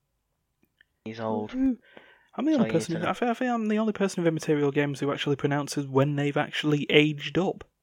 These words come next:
Speaker 1: 'Cause I don't age up.
Speaker 2: Well, you do, the number ticks over.
Speaker 1: My
Speaker 2: Just
Speaker 1: body
Speaker 2: 'cause
Speaker 1: clock, yeah, my mental age now.
Speaker 2: I was about to say, yeah, just 'cause the mental statistics don't change.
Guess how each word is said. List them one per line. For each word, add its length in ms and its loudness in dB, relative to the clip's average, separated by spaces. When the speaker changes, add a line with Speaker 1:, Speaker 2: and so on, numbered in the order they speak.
Speaker 1:
'Cause 160 4
I 80 12
don't 220 4
age 360 4
up. 320 4
Speaker 2:
Well, 300 -2
you 380 -8
do, 200 0
the 120 2
number 280 6
ticks 360 2
over. 380 4
Speaker 1:
My 140 10
Speaker 2:
Just 120 4
Speaker 1:
body 260 12
Speaker 2:
'cause 100 2
Speaker 1:
clock, 320 2
yeah, 280 8
my 460 2
mental 400 2
age 200 -8
now. 140 -6
Speaker 2:
I 20 4
was 80 2
about 200 4
to 40 -4
say, 160 2
yeah, 160 2
just 220 0
'cause 160 -8
the 140 0
mental 380 0
statistics 640 -4
don't 280 -2
change. 580 -6